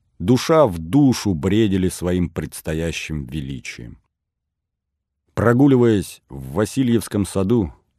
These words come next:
они внезапно столкнулись на узкой дорожке, но им не удалось обменяться даже улыбками. Окружённые стражей влюблённые прошли, как два корабля по пограничной реке, каждый вдоль своего берега.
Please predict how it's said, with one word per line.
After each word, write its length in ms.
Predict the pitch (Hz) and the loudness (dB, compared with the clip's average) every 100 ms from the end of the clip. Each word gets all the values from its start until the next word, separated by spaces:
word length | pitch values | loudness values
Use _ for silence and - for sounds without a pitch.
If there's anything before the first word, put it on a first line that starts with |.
| _ - | _ 0
они 180 | 113 139 | 4 6
внезапно 480 | 151 131 160 147 | 4 4 2 2
столкнулись 680 | 127 - 127 - 135 123 98 | 0 2 2 2 2 2 0
на 140 | 92 | -2
узкой 320 | 98 110 - 85 | 0 -2 -4 -4
дорожке, 720 | 80 87 90 123 - - 90 _ _ _ _ _ _ _ _ _ | -2 0 0 0 -2 -6 -6 _ _ _ _ _ _ _ _ _
но 120 | 78 | -2
им 220 | 98 107 101 | 2 2 4
не 100 | 101 | 2
удалось 460 | 90 95 104 95 | 2 2 0 0
обменяться 540 | 80 87 92 98 - 90 | -2 0 0 -2 -2 -2
даже 280 | 101 87 | 0 0
улыбками. 800 | 110 107 113 104 - - 62 57 _ _ _ _ _ | 0 0 0 -2 -4 -12 -14 -16 _ _ _ _ _
Окружённые 680 | - 90 110 117 135 123 117 | -10 -2 2 4 4 4 2
стражей 580 | - - 90 120 104 104 | -2 -6 0 2 2 0
влюблённые 720 | 90 98 95 120 113 101 85 | 0 0 2 2 2 0 -2
прошли, 460 | - 104 - 135 131 | -2 -4 -2 -2 0
как 200 | 120 90 | 0 2
два 280 | 92 123 | 2 2
корабля 640 | - 104 104 90 98 107 98 | 2 0 0 0 2 2 0
по 100 | 85 | -4
пограничной 720 | 87 85 85 95 92 - 85 | -4 -4 -2 -2 -2 -4 -4
реке, 500 | 82 - 104 101 82 _ _ _ _ _ _ | -4 -2 -2 0 -4 _ _ _ _ _ _
каждый 520 | - 123 90 104 92 | 2 2 2 0 0
вдоль 340 | 67 69 95 | -2 -2 -2
своего 400 | 87 92 82 82 | -2 -4 -2 -2
берега. 520 | 71 85 76 65 60 | -2 -4 -4 -8 -14